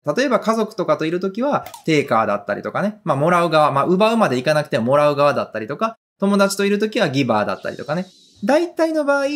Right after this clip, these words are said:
え、人に対して、他人に対してどんな風に人を扱うかっていうのがね、その人の主な特性と。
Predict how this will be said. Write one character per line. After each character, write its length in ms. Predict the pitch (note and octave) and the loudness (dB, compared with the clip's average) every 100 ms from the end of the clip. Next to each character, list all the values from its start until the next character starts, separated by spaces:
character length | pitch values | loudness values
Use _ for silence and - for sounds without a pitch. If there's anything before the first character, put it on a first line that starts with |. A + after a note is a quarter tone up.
| B3+ - _ - | -4 -4 _ -2
え、 140 | D#3+ | -2
人 220 | D#3 - | -2 -2
に 140 | A3 G3+ | 0 2
対 220 | G#3 D#3 | 2 2
し 80 | - | -2
て、 120 | A#2+ | -2
他 140 | F#3+ | 0
人 180 | G3 G3+ | 2 2
に 100 | G3+ | 2
対 220 | G3+ G3 | 2 2
し 40 | F#3 | 2
て 80 | F#3 | 0
ど 160 | E3 | 2
ん 60 | G#3 | 0
な 140 | A#3 | -2
風 160 | B3 A#3+ | 0 0
に 240 | G#3 F#3+ | 0 0
人 220 | B2+ F3 E3 | -2 0 2
を 100 | D#3 | 2
扱 300 | D#3+ G3 F#3+ | 2 0 0
う 80 | |
か 260 | F#3 A2+ - _ | 0 -4 -6 _
っ 20 | |
て 80 | - | -4
い 80 | C3+ | -2
う 40 | |
の 120 | C3 G#2 | 0 -2
が 100 | B2 | -4
ね、 140 | E3+ | -6
そ 120 | - D3+ | -4 -2
の 80 | |
人 140 | D3+ G3 | 0 0
の 120 | D3+ | 0
主 160 | D#3 C3+ | 0 -2
な 140 | G#2+ | -2
特 200 | B2 - | -6 -6
性 180 | B2+ A#2 | -6 -4
と。 180 | A2 | -6